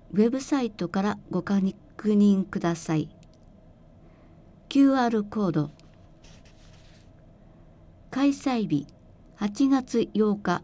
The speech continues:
月曜日から十日水曜日。場所、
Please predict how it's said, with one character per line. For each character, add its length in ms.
月 300
曜 220
日 140
か 160
ら 180
十 240
日 340
水 360
曜 180
日。 220
場 120
所、 320